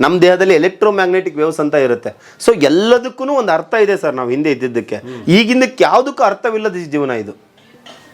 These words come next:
Speaker 2: ಆದ್ರೆ ಇದಕ್ಕೇನೋ ಅರ್ಥ ಇದೆ. ನಾವು ತುಂಬಾ ನಾಗರಿಕರು, ಬೇಕಾದ್ರೆ so called civilization, education, modern technology ಇದೆಲ್ಲ ಹೆಸರಿಟ್ಬಿಟ್ಟು ಹೆಂಗೆಂಗೋ ಬದುಕ್ತಾ ಇದೀವಿ.
Speaker 1: ಎಲ್ಲದನ್ನೂ ಮಡಿಕೆಯಲ್ಲಿ ಹಾಕಿ ಮನೇಲಿ ಇಟ್ಬಿಡಿ, ಮತ್ತೆ ಮೊದ್ಲಿದ್ದಂಗೆ ಇದ್ಬಿಡಿ, ನಿಮ್ಗೆ ಯಾವ್ದು ರೋಗ ಬರಲ್ಲ.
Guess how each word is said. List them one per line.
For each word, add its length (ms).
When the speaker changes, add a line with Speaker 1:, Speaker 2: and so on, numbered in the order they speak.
Speaker 2:
ಆದ್ರೆ 240
ಇದಕ್ಕೇನೋ 280
ಅರ್ಥ 200
ಇದೆ. 120
ನಾವು 180
ತುಂಬಾ 220
ನಾಗರಿಕರು, 500
ಬೇಕಾದ್ರೆ 500
so 120
called 320
civilization, 560
education, 500
modern 400
technology 420
ಇದೆಲ್ಲ 220
ಹೆಸರಿಟ್ಬಿಟ್ಟು 320
ಹೆಂಗೆಂಗೋ 360
ಬದುಕ್ತಾ 180
ಇದೀವಿ. 180
Speaker 1:
ಎಲ್ಲದನ್ನೂ 480
ಮಡಿಕೆಯಲ್ಲಿ 420
ಹಾಕಿ 160
ಮನೇಲಿ 260
ಇಟ್ಬಿಡಿ, 360
ಮತ್ತೆ 260
ಮೊದ್ಲಿದ್ದಂಗೆ 500
ಇದ್ಬಿಡಿ, 320
ನಿಮ್ಗೆ 180
ಯಾವ್ದು 260
ರೋಗ 180
ಬರಲ್ಲ. 300